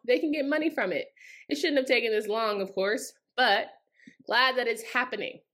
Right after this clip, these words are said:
Glad that we are seeing the opportunity for, um, we are seeing the opportunity for student athletes to get the chance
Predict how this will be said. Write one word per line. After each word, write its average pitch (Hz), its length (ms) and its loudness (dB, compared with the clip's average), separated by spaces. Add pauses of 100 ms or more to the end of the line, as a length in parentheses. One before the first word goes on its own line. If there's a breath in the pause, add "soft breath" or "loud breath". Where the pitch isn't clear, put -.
(220)
Glad 214 600 2
that 202 380 2 (600 loud breath)
we 214 120 0
are 190 140 4
seeing 214 400 0
the 151 100 -2
opportunity 190 1000 -2 (260)
for, 185 640 2 (540 loud breath)
um, 165 720 -2 (720)
we 202 160 2
are 202 80 2
seeing 240 240 -4
the 208 80 0
opportunity 202 520 -2
for 196 80 -10
student 196 280 -6
athletes 180 380 -4
to 185 60 -8
get 185 200 -4
the 175 80 -10
chance 175 520 -6